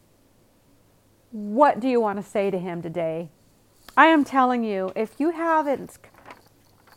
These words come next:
accepted him as your Lord and Savior, or if you think you have, or you don't know you have,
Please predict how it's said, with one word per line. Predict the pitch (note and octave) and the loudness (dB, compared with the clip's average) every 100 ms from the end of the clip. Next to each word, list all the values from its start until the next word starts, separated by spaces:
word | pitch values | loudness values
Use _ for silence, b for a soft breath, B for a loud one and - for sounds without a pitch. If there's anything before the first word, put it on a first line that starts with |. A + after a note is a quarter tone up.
| _ - | _ -8
accepted | A#3+ - B3+ B3 B3+ | -6 0 0 0 -2
him | B3 A3+ | -4 -4
as | G#3+ F#3+ | -4 -4
your | F#3+ | -4
Lord | G3 G3+ | -2 -2
and | G3+ | -4
Savior, | G3 G3+ F#3+ F#3 F#3 | -6 -4 -4 -2 -2
or | F3 | -2
if | F3 | -4
you | F3+ | -10
think | E3+ A#3+ A#3 A3 | -10 -6 -6 -8
you | |
have, | A3 A3 G#3+ | -8 -6 -6
or | E3 | -6
you | D#3+ | -8
don't | E3 G3 F3+ | -6 -6 -6
know | F3+ A3+ | -4 -2
you | A#3+ A3 | -2 -4
have, | A3 G#3+ A3 G#3+ | -4 -2 -2 -4